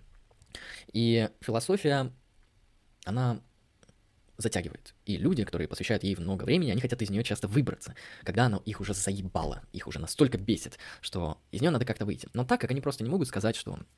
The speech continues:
«к чёрту, я не буду этим заниматься», они просто переходят на нигилистические или элиминативные позиции в философии, буквально по всем вопросам. То есть в вопросах эпистемологии занимают дефляционизм,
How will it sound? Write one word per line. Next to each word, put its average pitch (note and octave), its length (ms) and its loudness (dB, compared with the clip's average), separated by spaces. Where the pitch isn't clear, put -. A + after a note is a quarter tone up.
«к - 80 -8
чёрту, - 280 -2
я D#2+ 60 -4
не E2+ 80 -6
буду D#2+ 140 -2
этим E2 120 -6
заниматься», F2 380 -4
они C3+ 220 2
просто - 240 0
переходят A#2+ 440 4
на B2+ 340 4
нигилистические A#2+ 680 0
или B2 280 0
элиминативные A#2 540 0
позиции A2+ 420 0
в - 40 -16
философии, - 500 0
буквально C#3+ 280 6
по G#2 80 -4
всем A2+ 140 -4
вопросам. - 300 -8
То F2 80 2
есть - 160 -2
в F#2+ 40 0
вопросах C#3 460 6
эпистемологии G#2+ 600 0
занимают D#3+ 400 4
дефляционизм, F#2+ 680 -2